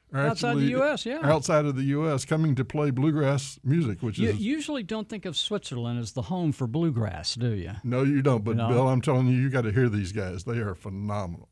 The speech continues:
Speaker 2: Excellent.
Speaker 1: They
Speaker 2: Who
Speaker 1: are
Speaker 2: else is,
Speaker 1: just
Speaker 2: who else gonna be coming in for
Speaker 1: We
Speaker 2: this?
Speaker 1: have, uh, Kristen Granger and True North. They're
Speaker 2: Mm-hmm.
Speaker 1: out of the Portland area. Uh, a band that we're really excited about, not that we're not excited about the others, but is one called Shadowgrass. They're a young group out of,
Speaker 2: Mm-hmm.
Speaker 1: uh, North Carolina,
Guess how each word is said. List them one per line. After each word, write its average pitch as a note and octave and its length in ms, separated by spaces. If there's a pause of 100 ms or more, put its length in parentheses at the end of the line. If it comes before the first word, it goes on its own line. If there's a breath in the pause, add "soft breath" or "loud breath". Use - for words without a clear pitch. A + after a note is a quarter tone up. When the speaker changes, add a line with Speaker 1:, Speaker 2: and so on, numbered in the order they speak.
Speaker 2:
Excellent. A2 380
Speaker 1:
They B2 60
Speaker 2:
Who D#3 60
Speaker 1:
are - 20
Speaker 2:
else C#3+ 140
is, G#2 160
Speaker 1:
just - 100
Speaker 2:
who C3 100
else C#3 140
gonna A#2 100
be G2 80
coming F#2+ 220
in F2+ 120
for A#2 100
Speaker 1:
We A#2+ 80
Speaker 2:
this? G#2 160
Speaker 1:
have, A2 340
uh, G#2+ 120
Kristen C#3 420
Granger C3+ 400
and G#2+ 120
True D3+ 160
North. C#3 360
They're C3+ 120
Speaker 2:
Mm-hmm. B2 140
Speaker 1:
out A2+ 80
of A2 80
the G2+ 80
Portland C3+ 400
area. B2 420 (500 loud breath)
Uh, G#2+ 300 (220)
a G#2 80
band C#3 320
that A#2 80
we're F#3 160
really A2+ 260
excited G#2 460
about, G#2+ 360 (400)
not A#2+ 220
that A#2 80
we're G#2 80
not G#2+ 180
excited G2+ 280
about G#2+ 180
the A#2+ 160
others, G2 160
but G2+ 240 (240 soft breath)
is A2+ 100
one A#2 180
called A2+ 240
Shadowgrass. F#2 760
They're A2 240
a F#2+ 80
young A#2 420
group G2 360
out G#2 160
of, F#2+ 120
Speaker 2:
Mm-hmm. F#2+ 260
Speaker 1:
uh, F2+ 40 (380 soft breath)
North A2+ 240
Carolina, G2+ 540